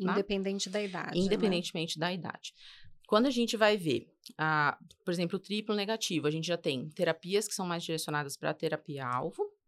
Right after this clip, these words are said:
Speaker 1: e até o que a gente fala da imunoterapia. Ah, hoje, a que a gente vê a maioria das entrevistas, né, pra, pra câncer de mama, se fa-, pra tumores em geral, eles falam muito da imunoterapia como um tratamento promissor,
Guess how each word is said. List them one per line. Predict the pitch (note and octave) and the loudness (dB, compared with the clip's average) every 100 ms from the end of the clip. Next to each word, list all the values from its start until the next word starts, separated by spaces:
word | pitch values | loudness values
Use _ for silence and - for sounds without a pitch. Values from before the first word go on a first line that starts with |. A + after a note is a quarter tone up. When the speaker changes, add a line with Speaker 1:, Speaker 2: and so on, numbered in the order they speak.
| _ - | _ -12
Speaker 1:
e | F3 F#3 | -4 -2
até | F3+ - F3 G3+ - | -2 2 2 2 0
o | |
que | - | -4
a | |
gente | G3+ G3+ | -4 -4
fala | - F#3+ F#3 | 0 2 2
da | F3 G#3+ B3 | 2 2 0
imunoterapia. | A3+ A3+ A3+ A3+ A3 A#3 - C#3 B2 - - - - - - | -2 -2 -2 -2 0 0 -2 -6 -6 -8 -14 -16 -16 -12 -2
Ah, | D#3+ E3 - | 2 2 4
hoje, | G3 C4 B3 F#3 | 6 6 4 2
a | D#3+ E3 | 2 0
que | |
a | F3 | -2
gente | F3 F3 | 0 2
vê | E3 | 4
a | |
maioria | D#3+ G3+ G#3 F#3 | 4 4 2 0
das | E3 E3 | 0 0
entrevistas, | E3+ D#3+ D3 C3 D#3 F#3+ - - C3+ B2+ | 0 -4 -6 -6 -4 -4 -4 -4 -4 -4
né, | D#3+ - | -4 -4
pra, | - D3 D#3 D3+ C#3 B2 D3 | -4 -2 0 2 0 -2 -4
pra | - D#3 | -4 -2
câncer | D3+ D3+ | -2 -4
de | C#3+ | -2
mama, | E3 G3 | 0 0
se | G#3 | 0
fa-, | G#3 E3 C#3+ | 0 2 2
pra | - D#3 - _ _ | 2 -2 -2 _ _
tumores | - F#3 G#3+ A3 | -4 2 2 0
em | |
geral, | F3 D#3 E3+ | 0 2 2
eles | F#3 | 2
falam | F3+ F3+ | 0 0
muito | E3 E3 | 0 -2
da | F3 | -2
imunoterapia | F3+ F3+ F3 F#3+ - D#3 D#3 | -2 -2 -2 -2 0 -2 -2
como | E3+ | -2
um | E3 | -4
tratamento | F3 D#3+ D#3+ D#3 | -4 -2 -4 -6
promissor, | - F3 A#3+ - | -4 -2 0 0